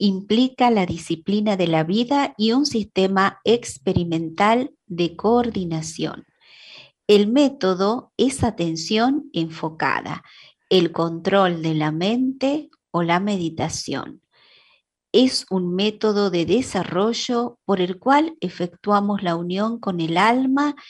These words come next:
y llegamos a ser conscientes de estados internos de conciencia,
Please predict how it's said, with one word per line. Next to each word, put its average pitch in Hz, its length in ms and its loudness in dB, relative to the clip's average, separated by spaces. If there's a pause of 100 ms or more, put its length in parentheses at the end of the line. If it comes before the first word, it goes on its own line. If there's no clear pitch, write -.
(340)
y 233 100 -2
llegamos 302 540 2
a 202 100 -2
ser 196 360 0
conscientes 262 1080 -2 (400)
de 185 260 2
estados 240 800 -2
internos 240 1000 -2
de 196 420 0
conciencia, 165 1080 -8